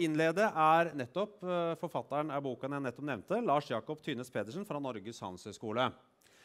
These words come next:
Det som var litt artig er, jeg vet ikke om dere har fulgt med på Mammon i det siste,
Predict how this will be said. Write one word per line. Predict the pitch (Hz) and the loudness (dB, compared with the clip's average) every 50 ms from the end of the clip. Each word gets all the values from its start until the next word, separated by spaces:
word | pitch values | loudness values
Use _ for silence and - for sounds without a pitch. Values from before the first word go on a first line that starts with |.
| - - _ _ _ _ _ _ | -20 -20 _ _ _ _ _ _
Det | - 165 165 | -2 -2 0
som | 208 | 2
var | 196 180 175 | 2 4 4
litt | 180 180 185 | 2 0 -2
artig | 175 156 - _ 185 202 | -4 -6 -4 _ 0 2
er, | 226 214 185 156 151 | 4 6 6 6 6
jeg | 156 156 | 6 4
vet | 151 151 | 2 -2
ikke | 170 | -4
om | 160 | -4
dere | 170 175 | -4 -4
har | - 185 156 | -4 -4 -4
fulgt | 123 | -6
med | 131 123 - | -6 -6 -6
på | 160 | -2
Mammon | 151 127 117 107 110 123 131 147 156 | 0 0 0 0 -2 -4 -4 -4 -4
i | |
det | 170 160 | -4 -4
siste, | 160 170 - - - 220 | -4 -4 -4 0 2 2